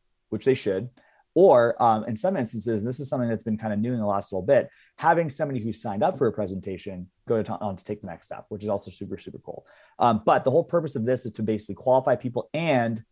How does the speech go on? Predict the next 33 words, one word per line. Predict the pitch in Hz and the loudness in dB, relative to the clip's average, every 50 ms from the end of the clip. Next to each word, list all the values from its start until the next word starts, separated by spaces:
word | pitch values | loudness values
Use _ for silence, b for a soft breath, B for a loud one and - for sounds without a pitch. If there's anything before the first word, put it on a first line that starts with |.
| _ _ _ _ _ | _ _ _ _ _
there's | - 113 104 | -4 -2 0
a | 117 | 2
little | 113 127 156 185 | 4 4 4 4
bit | 175 196 | 4 2
of | 196 | 2
salesmanship | 170 - 180 165 160 151 165 147 135 - 151 127 | 2 2 0 0 0 -2 -4 -6 -6 -6 -6 -4
to | - | -2
let | 110 117 113 110 | 0 0 0 0
people | 127 120 110 110 | -2 -4 -2 0
know | 107 104 101 | 0 0 0
why | 98 95 92 92 | 0 0 0 0
they | 90 85 | -2 -4
want | 80 76 71 62 | -6 -10 -12 -14
it. | - - | -16 -8
But | _ 98 101 - - | _ -4 -4 -2 -2
at | - | 0
the | 117 143 | 2 2
end | 165 185 196 | 2 2 2
of | 170 | 0
the | 165 | 2
day, | 135 127 123 131 156 160 - _ _ _ _ _ _ _ _ _ _ _ _ _ _ _ _ _ _ _ B B B B B B B - | 6 6 6 6 6 2 -2 _ _ _ _ _ _ _ _ _ _ _ _ _ _ _ _ _ _ _ B B B B B B B 2
I | 127 | 4
wanna | 131 143 156 160 175 | 6 6 6 6 4
consider | - 180 147 - 170 143 143 | 0 -4 -4 -2 0 2 4
this | 131 131 127 123 - - - - | 4 4 2 2 -2 -8 -12 -12
a | |
sorting | 107 - - 143 127 120 117 | -10 -2 0 2 2 2 0
process | 107 117 107 104 - - 101 90 | 0 0 0 0 -2 -4 -6 -8
as | 98 90 92 | -6 -6 -6
much | 101 90 - 92 | -6 -6 -8 -10
as | 85 | -12
possible, | - 82 76 - - - 78 | -10 -10 -10 -10 -10 -8 -6
right? | 85 90 98 - | -2 -2 -2 -2